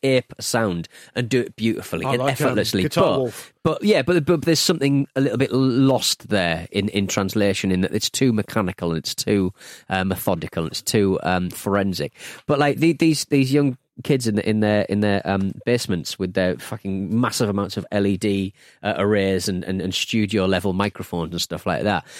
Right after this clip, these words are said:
Speaker 1: they're d-, filming themselves doing, like, like, everyone's doing the same cover of the same thing. They're doing the new Sam Smith song. They're doing Running Up That Hill. They're doing
Speaker 2: Yeah.
Speaker 1: every fucking song that is popular on T V,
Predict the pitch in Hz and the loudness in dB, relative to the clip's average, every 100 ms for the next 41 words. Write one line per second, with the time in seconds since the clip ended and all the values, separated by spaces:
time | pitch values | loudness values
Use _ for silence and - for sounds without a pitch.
0 | - - 117 127 147 143 139 127 - 156 | -18 -14 -2 2 4 4 0 -4 -4 -4
1 | - 165 156 135 120 113 120 101 98 - | 2 2 4 2 2 2 2 4 2 -2
2 | - - 135 123 110 104 98 110 104 - | -10 -4 0 2 2 0 -2 0 -2 -4
3 | _ _ _ - - 160 147 - _ _ | _ _ _ -16 -4 -2 -4 -10 _ _
4 | - 180 185 175 175 165 143 156 147 135 | -6 0 4 4 6 4 4 4 4 4
5 | - 143 139 - 131 120 107 117 - 113 | 2 2 2 2 0 2 0 0 2 0
6 | 101 120 98 98 104 139 127 120 117 - | 0 0 2 2 2 4 4 2 0 0
7 | 107 95 98 - 92 85 - - 120 110 | -2 -2 -4 -2 -4 -4 -10 -6 -2 2
8 | 131 117 117 131 120 - 104 90 104 87 | 4 4 2 4 2 2 -2 2 0 0
9 | - - - 117 131 123 117 110 113 113 | -4 -12 -4 0 4 4 4 2 -2 -6
10 | 104 165 175 147 170 160 156 - 147 139 | -2 2 2 4 4 6 4 2 0 0
11 | 127 - 135 95 98 110 107 - 123 - | 0 2 2 2 0 0 -2 -2 -4 -2
12 | 92 90 87 _ _ - 117 117 - 117 | 0 2 0 _ _ -6 -4 -2 0 0
13 | 110 120 101 90 | 2 2 2 0